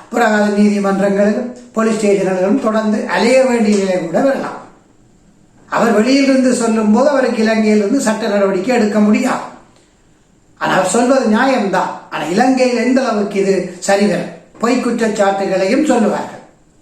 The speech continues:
இவர் பழி வாங்க செய்கிறார் அங்கே. ஆனால் உண்மையில் அவர் சொல்வது சரி. இங்கிருக்கின்ற பத்திரிகைகள், இங்கிருக்கின்ற தொலைக்காட்சிகள், இங்கிருக்கின்ற சமூக ஊடகங்கள் இவ்வாறான விடயங்களை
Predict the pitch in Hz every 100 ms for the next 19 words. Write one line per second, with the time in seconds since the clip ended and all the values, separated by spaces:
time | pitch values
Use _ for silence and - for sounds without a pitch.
0 | _ 180 175 196 196 185 175 170 170 156
1 | 151 160 147 147 143 - - 165 - -
2 | - - - 202 214 208 190 185 202 202
3 | 202 190 - 214 - - - _ - 196
4 | 190 180 170 170 165 180 208 196 202 240
5 | - - - _ - 208 202 185 - 175
6 | 165 156 - - - - 185 208 202 214
7 | 208 233 262 262 - - _ 190 214 208
8 | 202 190 175 175 180 208 214 208 208 214
9 | 208 262 285 - - _ 214 220 240 233
10 | 214 196 185 214 208 185 185